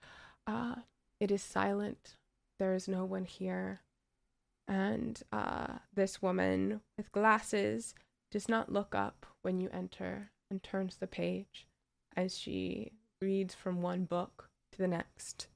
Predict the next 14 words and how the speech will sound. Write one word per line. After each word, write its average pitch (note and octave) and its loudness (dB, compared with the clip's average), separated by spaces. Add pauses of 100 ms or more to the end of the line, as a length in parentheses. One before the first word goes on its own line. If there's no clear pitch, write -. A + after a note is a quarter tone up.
(100)
to F#3+ -8
the F#3+ -2
scroll, - -6 (720)
taking F#3+ 0
a F#3 -2
few F#3+ 0
moments F3 -2
at A3+ -8
each F#3 -6
one. F3+ -2 (1120)
Not D4 8
bothered F3 6
for - 0
time. F#3 0